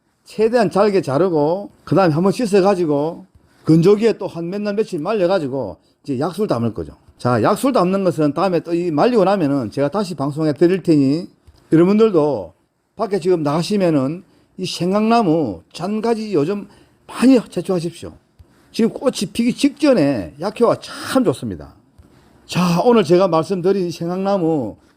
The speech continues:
잔가지 활용하는 방법 도움 되셨어요? 제가 이렇게 말씀드려도 이해 잘 못하거나 잘 모르시면은 제가 집필한 하수 가정백과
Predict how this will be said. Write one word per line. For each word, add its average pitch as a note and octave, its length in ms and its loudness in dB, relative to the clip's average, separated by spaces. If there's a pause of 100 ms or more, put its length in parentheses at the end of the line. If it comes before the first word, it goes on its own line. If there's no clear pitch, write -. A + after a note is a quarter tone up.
잔가지 F3+ 540 0
활용하는 F3 400 0
방법 D#3+ 340 -4 (580)
도움 F#3 180 2
되셨어요? F#3 640 2 (720)
제가 D#3+ 180 0
이렇게 A3 260 2
말씀드려도 E3+ 840 0
이해 D#3+ 240 4
잘 E3 260 -8
못하거나 D#3+ 460 -2
잘 F3 240 -10
모르시면은 D3+ 800 -2 (400)
제가 D3+ 240 2
집필한 F#3 720 0 (600)
하수 F#3 240 -4
가정백과 D3 880 0